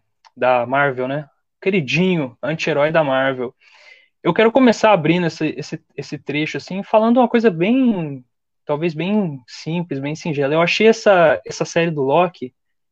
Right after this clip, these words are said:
eu já vou falar aqui a minha opinião, já vou falar o que eu penso, e depois vocês compartilhem aí. Eu já vou fazer essa série do Loki, ela acabou, pra mim, assim, sendo, eu vou até usar o próprio episódio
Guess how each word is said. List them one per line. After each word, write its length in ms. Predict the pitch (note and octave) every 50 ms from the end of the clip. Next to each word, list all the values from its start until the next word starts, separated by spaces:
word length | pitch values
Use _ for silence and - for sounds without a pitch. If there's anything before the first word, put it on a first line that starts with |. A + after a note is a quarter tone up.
| _ _
eu 80 | B2+
já 80 | C#3 E3+
vou 100 | F3 G3+
falar 260 | G3 - A3+ F3+ E3+ E3+
aqui 160 | E3+ - E3+
a 20 |
minha 100 | D#3+ D#3
opinião, 300 | D3+ - D3 C3+ C3+ D3
já 80 | D3+ D3+
vou 60 | D3
falar 160 | D3 D#3 D3 C#3+
o 40 |
que 80 | - C#3+
eu 60 | B2+
penso, 280 | - - D3 D3+ - D#3
e 40 | C#3+
depois 240 | C3+ - D#3 D3
vocês 320 | D3 D3 - - C#3+ C3+ - - _ _
compartilhem 720 | - C#3+ C#3+ C#3+ C#3+ C3+ A#2+ - - D3 C#3+ C#3+ C#3 C3
aí. 220 | C3 C3+ C3+ - _ _ _ _ _ _ _ _ _
Eu 80 | - D3
já 60 | D3+
vou 80 | F#3 F3+
fazer 240 | - F#3+ E3+ -
essa 120 | F3+ F3 G3
série 260 | - - G3+ A3 A3+
do 80 | G3 E3+
Loki, 320 | D3 D3+ D#3 F3 F3 -
ela 100 | F3 F3
acabou, 580 | E3+ - F#3 D#3 C#3+ C#3+ E3 F#3 F#3+ F3 D3 - _ _ _ _ _ _ _ _ _ _ _ _
pra 140 | - D#3 D3+
mim, 180 | D#3 E3+ F3
assim, 400 | E3+ D#3 - - F3+ F3+ F3+ F3 D#3+
sendo, 560 | - - - F3+ F#3+ G3 F#3 D#3 C#3 B2+ - _ _ _ _ _ _ _ _ _ _ _ _ _
eu 80 | -
vou 140 | C#3+ C#3 F#3
até 160 | F#3 - A3+
usar 240 | A3+ A#3+ G3+ E3+ G#3
o 80 | G#3 G3+ G3+
próprio 300 | G3 G#3 A3+ A3+ - A#3
episódio 720 | - A3 G3 D3+ D#3 E3 E3+ F3 F3+ F3 E3 F#3 F#3 E3+